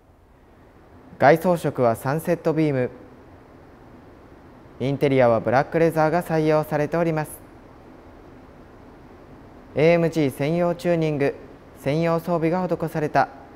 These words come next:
人気のハイパフォーマンスモデル、ジー六三ロングでございます。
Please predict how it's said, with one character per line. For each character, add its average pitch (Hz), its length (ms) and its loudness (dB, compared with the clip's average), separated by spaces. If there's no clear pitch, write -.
人 123 220 -2
気 120 80 -2
の 117 100 -2
ハ 131 180 0
イ 156 40 0
パ 170 140 -2
フ 165 100 -2
ォ 175 80 2
ー - 20 -2
マ 175 140 0
ン 165 40 -4
ス 165 120 -8
モ 165 120 -2
デ 147 100 2
ル、 139 140 0
ジ 151 120 0
ー 143 80 4
六 127 180 2
三 131 240 -2
ロ 156 100 2
ン 165 40 -2
グ 156 100 2
で 170 100 2
ご 165 120 0
ざ 160 120 0
い 151 60 -2
ま 147 120 -2
す。 - 60 -12